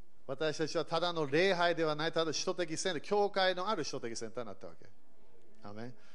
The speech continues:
だからイエス様が全て彼行った場所を何した？最初は教えたの。なんで教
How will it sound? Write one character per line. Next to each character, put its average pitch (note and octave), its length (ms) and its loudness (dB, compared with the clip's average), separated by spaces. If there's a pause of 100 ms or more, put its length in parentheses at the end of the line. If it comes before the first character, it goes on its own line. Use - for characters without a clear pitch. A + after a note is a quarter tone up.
(320)
だ D3 100 4
か D3+ 60 6
ら C#3+ 40 4
イ D3 60 4
エ E3+ 100 8
ス E3+ 60 2
様 F3+ 260 4
が F3+ 280 4 (160)
全 A3+ 420 4
て F3+ 140 6
彼 E3+ 200 6
行 D#3+ 100 4
っ - 40 -6
た F3+ 80 8
場 F3 140 6
所 D3+ 160 0
を - 20 -4
何 F3 240 2
し - 80 -2
た？ B2+ 100 2
最 F3+ 240 2
初 E3 120 -2
は C#3 80 2
教 D#3 280 0
え E3 60 4
た D3+ 140 2
の。 G2 60 -4 (2500)
な E3 160 4
ん G3+ 40 0
で F#3+ 60 4
教 D3+ 80 6